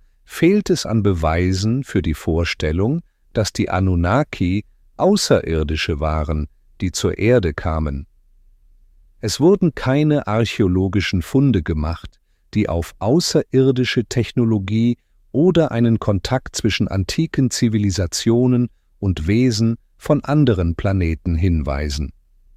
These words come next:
Es ist wahr, dass einige alte Kulturen ihre Götter als himmlische Wesen beschreiben, die vom Himmel herabstiegen, was die Idee von Besuchern aus einer anderen Welt evoziert.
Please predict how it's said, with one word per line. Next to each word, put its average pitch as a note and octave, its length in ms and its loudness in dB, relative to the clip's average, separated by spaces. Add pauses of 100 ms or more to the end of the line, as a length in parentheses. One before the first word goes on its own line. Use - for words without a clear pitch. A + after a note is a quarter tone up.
(580)
Es - 180 -4
ist A#2 260 -4
wahr, F#2 400 0 (320)
dass - 260 -4
einige C3+ 560 0
alte A2+ 360 -2
Kulturen B2 720 2 (340)
ihre D#3 260 2
Götter A2 580 -2 (240)
als - 360 -6
himmlische A2 720 2
Wesen A2 400 2
beschreiben, D#2 640 -4 (320)
die F2+ 100 -2
vom F2 240 -2
Himmel B2 380 4
herabstiegen, F#2 1000 -2
was B2 220 -6
die - 220 -4
Idee G#2+ 360 0
von A#2 220 -2
Besuchern G2+ 720 0
aus D#2+ 180 -4
einer E2 280 -2
anderen F2+ 500 0
Welt C#2+ 340 -4
evoziert. D2+ 800 -4